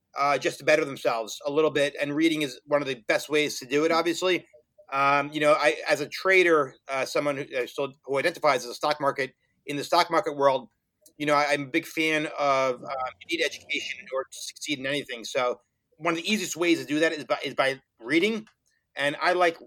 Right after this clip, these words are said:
reading nonfiction for the most part, um, you know, b-, just to sort of, like, learn a little bit more about the fifteen or thirty minutes a day.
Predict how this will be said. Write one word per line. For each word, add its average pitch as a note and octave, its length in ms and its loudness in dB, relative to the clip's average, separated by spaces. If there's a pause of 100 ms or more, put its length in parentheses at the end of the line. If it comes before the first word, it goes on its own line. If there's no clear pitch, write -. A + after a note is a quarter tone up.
(200)
reading D#3+ 340 2
nonfiction D3+ 720 -2
for D3+ 100 -4
the C3 60 -4
most C#3+ 340 -2
part, B2 320 2 (420)
um, C3 460 0
you F#3+ 80 -4
know, E3+ 160 6
b-, D#3 140 -14 (160)
just - 220 0
to - 60 -10
sort E3 200 0
of, C#3+ 60 0
like, C#3+ 180 4
learn E3 340 2
a D#3 40 4
little D#3 180 4
bit D3+ 100 -2
more D3+ 160 6
about C3 160 -2
the A#2 60 -18
fifteen E3 320 -6
or - 20 -4
thirty D3 180 -2
minutes C#3+ 220 -8
a - 40 -8
day. D3 240 4